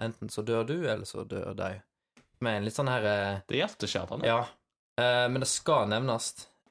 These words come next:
Speaker 1: jeg spe-, har ikke spilt det på hardcore.
Speaker 2: Mm.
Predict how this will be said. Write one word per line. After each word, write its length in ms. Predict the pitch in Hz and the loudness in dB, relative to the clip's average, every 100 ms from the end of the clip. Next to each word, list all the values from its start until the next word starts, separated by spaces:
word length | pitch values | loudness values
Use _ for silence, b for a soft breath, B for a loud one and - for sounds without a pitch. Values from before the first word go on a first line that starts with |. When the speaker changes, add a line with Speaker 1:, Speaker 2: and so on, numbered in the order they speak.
| _ - | _ -4
Speaker 1:
jeg 200 | 117 113 | -2 -2
spe-, 360 | 104 - 107 110 | -4 0 2 2
har 300 | 104 117 104 | 0 -2 -2
ikke 180 | 95 - | -4 -6
spilt 260 | - 135 | -2 -2
det 80 | - | -4
på 80 | 101 | -8
hardcore. 520 | - 95 92 95 92 120 _ _ - | -4 -4 -4 -6 -6 -8 _ _ -12
Speaker 2:
Mm. 200 | 113 110 | -10 -10